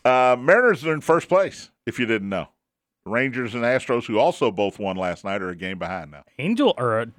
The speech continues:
Speaker 2: Rangers are kinda struggling, though.
Speaker 1: Rangers had to get two in the ninth on the road last night to beat the Mets four to three. I watched the end of that game. They were lucky to win it.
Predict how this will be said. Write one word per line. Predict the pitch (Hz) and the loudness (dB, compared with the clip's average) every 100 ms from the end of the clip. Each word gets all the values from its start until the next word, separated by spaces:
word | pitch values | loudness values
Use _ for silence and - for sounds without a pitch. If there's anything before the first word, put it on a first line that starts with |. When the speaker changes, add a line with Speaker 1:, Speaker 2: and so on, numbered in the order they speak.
| - | -8
Speaker 2:
Rangers | 147 165 240 196 104 | -2 0 2 0 -2
are | |
kinda | 95 90 87 | -8 -10 -8
struggling, | - 120 185 104 | -4 -2 -2 -6
though. | 85 131 | -6 -8
Speaker 1:
Rangers | - 131 170 160 160 135 - | -2 0 0 0 0 -2 -8
had | - 139 131 | -2 0 0
to | |
get | 123 127 | -2 -2
two | - 165 | -2 -2
in | 147 | -2
the | |
ninth | 123 123 147 139 - _ | 0 0 -2 -6 -14 _
on | - 110 117 | -2 0 0
the | |
road | 110 123 120 | 2 2 2
last | 107 101 - | 0 0 -2
night | 104 92 | -4 -4
to | |
beat | 87 104 98 | -6 -8 -6
the | |
Mets | 95 104 110 | -4 -2 -4
four | - 95 | -8 -10
to | 80 | -10
three. | - 73 64 _ _ _ _ _ - | -10 -16 -18 _ _ _ _ _ -10
I | 90 | 0
watched | 110 110 | 2 2
the | 110 107 | -2 -2
end | |
of | 107 | 0
that | 107 110 | 0 0
game. | - 64 _ _ _ _ _ _ _ _ _ | -6 -18 _ _ _ _ _ _ _ _ _
They | 98 107 | 0 2
were | 110 107 107 104 98 | 2 2 2 2 2
lucky | 104 110 117 | 0 0 -2
to | 101 | -4
win | 101 | -4
it. | 71 | -8